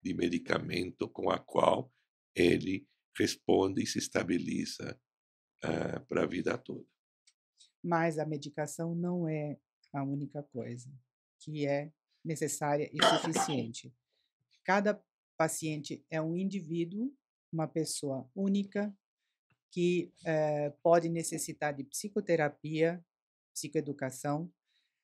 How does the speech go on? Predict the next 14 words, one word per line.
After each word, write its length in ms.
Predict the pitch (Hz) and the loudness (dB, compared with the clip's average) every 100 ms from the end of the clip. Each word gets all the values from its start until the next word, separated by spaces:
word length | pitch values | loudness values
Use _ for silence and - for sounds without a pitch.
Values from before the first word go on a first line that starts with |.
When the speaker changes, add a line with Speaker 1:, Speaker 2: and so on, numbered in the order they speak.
| _ _ | _ _
Speaker 2:
a, 400 | 156 151 151 131 - - _ | 4 6 4 0 -10 -20 _
mas 640 | 170 170 156 143 135 - - _ _ _ - | 2 4 6 4 -2 -10 -16 _ _ _ 0
a 120 | 160 | 4
orientação 720 | 160 175 220 247 233 - 170 | 4 6 6 6 2 2 0
em 120 | 156 | 0
relação 480 | 151 156 151 - 151 | -2 0 0 -2 -2
à 60 | 147 | -2
necessidade 840 | 151 165 170 - 156 156 147 143 | -2 -2 -2 -2 2 2 2 -2
de 100 | 151 | -6
atividade 680 | 151 - 165 151 185 220 226 | -6 -6 -6 4 6 6 4
física, 720 | - 196 185 156 147 135 127 - | 0 2 2 0 -4 -8 -10 -12
de 140 | 143 165 | -6 -4
rotina, 800 | 165 202 202 - 180 156 135 131 _ _ _ - | 0 0 0 0 2 2 -2 -6 _ _ _ -20
de, 640 | 147 170 165 165 160 160 | -4 2 4 4 4 0